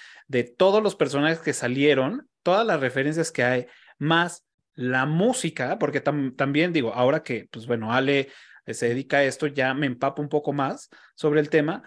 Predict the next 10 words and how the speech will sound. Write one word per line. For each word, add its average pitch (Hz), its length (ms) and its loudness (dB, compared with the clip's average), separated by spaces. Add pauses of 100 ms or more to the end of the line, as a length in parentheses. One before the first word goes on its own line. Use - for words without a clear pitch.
(340)
La 147 240 2
música 214 400 -2
que - 80 -6
utilizaron, 165 520 0
pues - 160 -8
obviamente 208 480 2
no 185 220 2
es 190 140 0
nada 143 180 2
barata. 170 480 -2